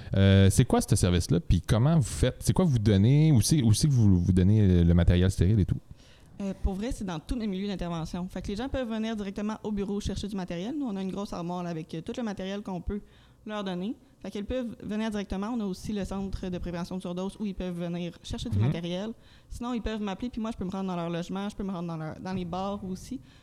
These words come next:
Speaker 2: Pas juste les bars de danseuses, mais aussi les bars en général, dans les piqueries, dans les crack houses aussi. Puis, euh, tu sais, des fois, je vais dans les écoles aussi. Je vais former des professionnels en lien avec Catwoman puis Iris, un peu
Speaker 1: Ok.
Speaker 2: démystifier le travail du sexe.
Speaker 1: Dans les
Speaker 2: Oh.
Speaker 1: écoles secondaires ?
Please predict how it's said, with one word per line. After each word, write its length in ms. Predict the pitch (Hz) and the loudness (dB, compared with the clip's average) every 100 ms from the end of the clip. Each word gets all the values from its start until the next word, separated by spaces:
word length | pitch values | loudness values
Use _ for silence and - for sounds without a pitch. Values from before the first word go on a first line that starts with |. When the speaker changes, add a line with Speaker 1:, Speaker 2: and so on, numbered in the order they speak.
| - | -16
Speaker 2:
Pas 100 | 240 | -12
juste 180 | 294 285 | -10 -10
les 120 | 220 | -10
bars 280 | 196 190 196 | -8 -10 -10
de 80 | 180 | -10
danseuses, 320 | 170 190 233 359 | -10 -10 -12 -10
mais 60 | |
aussi 180 | 202 - | -8 -6
les 120 | 233 | -6
bars 220 | 190 202 220 | -6 -4 -4
en 100 | 208 | -6
général, 440 | 202 196 180 196 392 - _ - - - | -6 -6 -6 -8 -12 -16 _ -20 -20 -8
dans 80 | |
les 100 | 247 | -6
piqueries, 460 | 240 220 - 254 254 | -6 -8 -8 -8 -6
dans 140 | 214 | -4
les 100 | 226 | -6
crack 240 | 233 196 190 | -4 -6 -4
houses 260 | 202 214 | -6 -6
aussi. 400 | 190 - - 226 - - - - - | -8 -8 -6 -6 -8 -18 -20 -18 -14
Puis, 240 | - 196 185 | -8 -4 -4
euh, 280 | 170 151 | -4 -6
tu 60 | - - | -12 -8
sais, 100 | 214 | -8
des 80 | 226 | -4
fois, 120 | 254 | -4
je 60 | |
vais 80 | 247 | -2
dans 140 | 196 185 | -2 -2
les 200 | 190 185 | -4 -6
écoles 460 | 185 240 233 240 | -8 -6 -4 -4
aussi. 400 | 202 220 - 262 | -6 -8 -6 -6
Je 100 | 254 | -4
vais 200 | 202 196 | -4 -4
former 320 | 196 220 202 | -6 -6 -4
des 80 | 208 | -4
professionnels 720 | 202 190 190 180 185 196 202 196 _ _ _ _ - | -6 -6 -6 -6 -6 -6 -10 -14 _ _ _ _ -10
en 100 | 196 | -6
lien 200 | 190 208 | -4 -4
avec 160 | 202 185 | -6 -6
Catwoman 480 | 190 196 185 190 190 | -8 -6 -4 -6 -6
puis 240 | 208 190 | -8 -6
Iris, 220 | 185 233 - | -6 -8 -8
un 60 | 208 | -2
peu 60 | 104 | 0
Speaker 1:
Ok. 100 | 170 | 2
Speaker 2:
démystifier 380 | 202 - - 220 | 0 -4 -6 -6
le 60 | |
travail 260 | - 190 180 | -4 -4 -6
du 60 | - | -6
sexe. 340 | 202 233 - - - | -10 -10 -14 -20 -14
Speaker 1:
Dans 120 | 120 147 | -2 2
les 100 | 185 | 4
Speaker 2:
Oh. 40 | |
Speaker 1:
écoles 200 | 185 208 | 2 2
secondaires ? 520 | 190 175 233 294 180 | 2 0 0 -2 -4